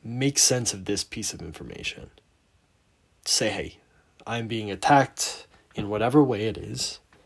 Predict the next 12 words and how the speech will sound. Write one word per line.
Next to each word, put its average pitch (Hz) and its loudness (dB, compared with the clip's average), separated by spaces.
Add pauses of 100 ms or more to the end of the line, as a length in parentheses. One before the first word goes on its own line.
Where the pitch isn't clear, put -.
(800)
and 127 0
I 127 6
understand 139 6
that 110 -2
this 113 2
is - 2
coming 107 -2
from 95 -6
a 92 -4
place 101 -8
of 101 -10
insecurity, 101 -4